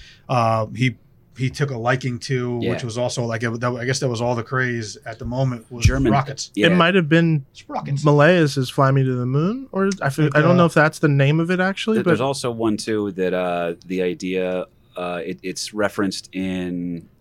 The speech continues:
Speaker 2: uh, the Smashing Pumpkins' Tonight Tonight video. Uh, that there is the, a rocket ship that lands inside the moon, and then they get out, and there's people attacking them on the moon.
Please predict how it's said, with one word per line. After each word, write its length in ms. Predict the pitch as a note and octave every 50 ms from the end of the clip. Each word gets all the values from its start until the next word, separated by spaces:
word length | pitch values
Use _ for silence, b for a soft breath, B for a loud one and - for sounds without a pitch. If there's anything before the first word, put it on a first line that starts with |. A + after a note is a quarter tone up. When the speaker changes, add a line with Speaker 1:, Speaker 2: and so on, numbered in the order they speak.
| _ _ _
Speaker 2:
uh, 280 | F2 F2 E2+ E2 E2+ E2
the 80 | F2
Smashing 420 | - - G#2+ G2+ F#2+ - G2+ F2+ E2+
Pumpkins' 640 | - G2 F#2 F2+ - F#2+ F2+ F2 E2 - - -
Tonight 360 | - - - F#2+ F2+ F2+ F2 -
Tonight 360 | - F2+ F2 F2 F#2 - G2
video. 360 | G#2+ G2+ G#2+ A2 A#2+ C3 - - _ _ _ b b b b b b b _
Uh, 220 | - F2 F2+ F2+ E2+
that 240 | E2 F2+ E2 - -
there 180 | F#2+ F#2 F2+
is 120 | F2+ E2+ -
the, 120 | - - - -
a 60 | G2
rocket 340 | G2+ G2 F#2 F#2 - A2 -
ship 180 | - G#2+ - -
that 120 | D2 D2
lands 320 | F#2 F#2 F#2+ F#2 F2+ E2
inside 380 | F2 F2+ - - G2 F2 F2 E2+
the 60 | F2
moon, 340 | F#2 F#2 F#2 F#2 F#2 F2+ F#2+
and 100 | F#2 F2
then 80 | F2 E2+
they 60 | E2
get 160 | D#2+ F2+ E2
out, 180 | E2+ F2 E2+ D#2
and 80 | D#2
there's 140 | E2 D#2+ -
people 300 | - - F2 - F2 F2
attacking 420 | E2+ - G2 F2 E2 - - E2+
them 140 | E2 E2 E2
on 120 | D#2+ D#2+ D#2+
the 60 | E2
moon. 380 | E2 E2 E2+ E2+ E2+ E2+ E2+